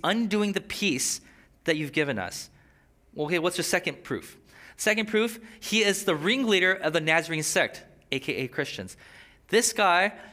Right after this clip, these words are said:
is the source of this disabling force of your, your peaceful kingdom. If you get rid of him, that's one less thing that we have to worry about, you know, o-, of destroying this peace.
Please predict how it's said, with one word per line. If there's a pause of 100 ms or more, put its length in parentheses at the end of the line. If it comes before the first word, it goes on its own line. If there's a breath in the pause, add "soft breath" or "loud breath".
(200 loud breath)
is
the
source (320 loud breath)
of
this
disabling
force (260 loud breath)
of
your, (160)
your
peaceful
kingdom. (480 soft breath)
If
you
get
rid
of
him,
that's
one
less
thing
that
we
have
to
worry
about, (320 loud breath)
you
know,
o-,
of
destroying
this
peace.